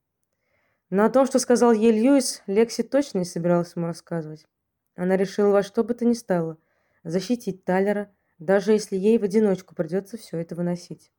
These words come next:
В конце концов, он пострадал по ее вине, а значит, и расплачиваться за это должна она одна. "Ты выглядишь уставшей", заметил Тайлер, отвлекая Лекси от мрачных мыслей. "Тебе нужно больше отдыхать,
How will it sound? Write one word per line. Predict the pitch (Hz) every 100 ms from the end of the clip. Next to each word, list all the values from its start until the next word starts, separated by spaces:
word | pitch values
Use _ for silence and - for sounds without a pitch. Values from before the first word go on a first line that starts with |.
| _ _ _ _
В |
конце | - 208 -
концов, | 262 185 190 180 - _ _ _ _
он | 190 214
пострадал | 208 - 202 220 220
по | 220
ее | 226 220
вине, | 160 160 156 156 _ _
а | 175
значит, | 175 185 233 247 -
и | 190
расплачиваться | 185 - 180 180 226 226
за | 214
это | 220 208
должна | 175 165 160 175 -
она | 160 156 160
одна. | 254 156 151 143 _ _ _ _ _ _ _ _ _ _ _ _ _ _ _
"Ты | 196
выглядишь | 208 226 214 214
уставшей", | 226 - 240 214 - 160 151 _
заметил | 170 175 175 180
Тайлер, | 175 214 202 170
отвлекая | 170 170 - 185
Лекси | 185 196 -
от | -
мрачных | 180 180 175 -
мыслей. | 175 165 - 147 _ _ _ _ _ _ _
"Тебе | - 202
нужно | 285 247 202
больше | 185 233 233 -
отдыхать, | 208 220 - 160 -